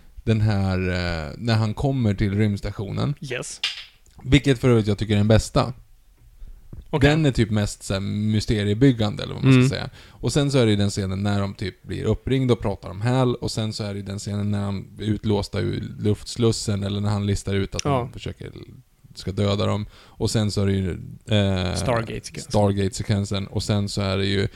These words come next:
Speaker 1: något jätteflippat när det är någon s-, någon, ja, L C, L C D, L C H F tänkte jag säga. Vad he-, vad heter det?
Speaker 2: L S D.
Speaker 1: L S D-tripp med en massa olika färger.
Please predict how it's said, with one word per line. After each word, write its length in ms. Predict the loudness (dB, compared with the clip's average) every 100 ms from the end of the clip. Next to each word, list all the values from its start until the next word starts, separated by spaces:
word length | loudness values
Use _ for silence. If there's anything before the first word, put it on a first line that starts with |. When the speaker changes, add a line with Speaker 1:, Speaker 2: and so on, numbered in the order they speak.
| -10 0
Speaker 1:
något 340 | 4 4 6
jätteflippat 840 | 4 4 2 0 2 2 0 -8 -2
när 180 | -2 0
det 60 |
är 40 | 0
någon 420 | 2 2 0 -2
s-, 220 | -8 -14 -16 -20 -20 -20 -16
någon, 840 | -8 -2 0 0 -4 -4 -4 -4 -2
ja, 320 | 0 0 -2 -4 -8 -8
L 200 | -2 -2
C, 160 | -2 -4 -4
L 320 | -2 -2 -4 -10
C 240 | -10 -4
D, 200 | 0 0 0 -2
L 160 | -2 -2
C 120 | 2
H 200 | 4 4
F 100 | 2
tänkte 200 | 0 -2
jag 80 | -2
säga. 180 | -2 -2 -2 -6 -8 2
Vad 120 | 6
he-, 160 | 6 6
vad 100 | 6
heter 320 | 6 6 6
det? 60 |
Speaker 2:
L 160 | 4 2
S 140 | 0
D. 180 | 2 4 6
Speaker 1:
L 200 | 6 8
S 140 | 4
D-tripp 760 | 4 2 2 2 2 2 0 0
med 200 | 0 0
en 60 |
massa 260 | -2 -2 -2
olika 280 | -2 -2 -2
färger. 500 | 2 2 4 2